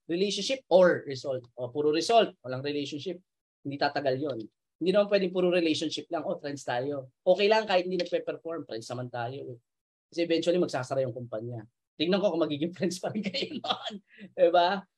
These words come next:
So, it has to be result and relationship. Alright, so, let's get practical. Yan, excited na ba kayo? Parang hindi naman kayo excited eh. Please type, "I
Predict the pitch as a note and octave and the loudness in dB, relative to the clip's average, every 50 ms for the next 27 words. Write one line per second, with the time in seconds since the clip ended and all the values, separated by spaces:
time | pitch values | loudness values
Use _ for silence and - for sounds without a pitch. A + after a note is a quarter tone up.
0 | _ _ - A#3 G#3 - B3 G#3+ G#3 A3+ A3+ A3+ - A#3 G3 G3+ G3+ F3+ E3 E3+ | _ _ 0 2 2 2 2 0 0 0 0 0 0 -2 -2 0 0 0 0 0
1 | - G3+ F#3 F3+ F3+ F3+ F#3 - _ - D3 D3+ D3 C#3+ C#3+ C3+ B2+ - _ _ | 0 2 4 4 4 2 -2 -8 _ -2 2 2 2 2 0 -4 -8 -14 _ _
2 | C#3 C3+ D3 D3 D3 C#3+ D3+ D3 C#3+ C#3+ - C#3 C3+ B2 A#2 - - A3+ G3+ - | -4 -2 0 0 2 2 2 0 0 -2 -4 -4 -6 -6 -4 0 4 4 4 4
3 | - - _ - A#2+ B2+ E3 B3 C#4 A3+ - - - - D#4 E4 D4+ A#3 F#3 D3+ | 2 -2 _ -4 0 4 6 6 6 4 2 0 4 8 10 10 10 10 8 4
4 | A#2 - - D3+ G3+ B3+ A#3 - - - D#3+ G3 G#3 - - - _ _ _ _ | 2 -2 -4 0 2 2 2 0 -2 -4 -2 -2 -2 -2 -2 -6 _ _ _ _
5 | _ _ _ _ _ - E3+ F3+ F3 F3+ F#3+ F#3+ - - - F3+ F3+ F#3+ F#3+ D#3+ | _ _ _ _ _ -4 0 2 4 4 4 2 0 -4 -8 -6 -2 -2 0 0
6 | C#3+ B2+ A2 G#2 F#2+ F2+ - _ _ _ F#2 G#2 B2 C3 B2 A2 G2+ - - D3+ | 0 -2 -4 -6 -8 -12 -16 _ _ _ -10 -6 -4 -4 -4 -4 -4 -2 -2 -2
7 | D#3 D#3 F3 E3+ D#3+ E3 D#3 D#3+ D3+ D3+ D3+ E3 E3 F3 G3+ G3+ - _ _ _ | 0 0 -2 -2 0 0 -2 0 0 0 2 4 4 2 2 -2 -6 _ _ _
8 | _ _ _ _ _ B2+ B2+ C3+ D3 D3 D3+ D3+ D#3 D#3+ D3+ D3+ D3+ D#3 D3+ D3 | _ _ _ _ _ -4 -2 -2 -2 -2 -2 0 0 2 2 2 0 0 -2 -2
9 | C#3+ D3+ D#3 D#3 D#3 D#3 - - - D#3+ D3 D3 D3 C#3+ - - F#3+ F3 D3+ C#3 | -2 -2 -2 -2 -2 -4 -8 -6 -4 -2 -2 -2 -4 -4 -8 -12 -12 -12 -12 -14
10 | B2+ - _ _ _ _ - D#4 C4 - - A#3 A3+ A#3 A#3 - - _ _ F#3 | -14 -16 _ _ _ _ 2 2 2 2 2 4 4 4 4 2 -4 _ _ 2
11 | G#3 A3 | 4 4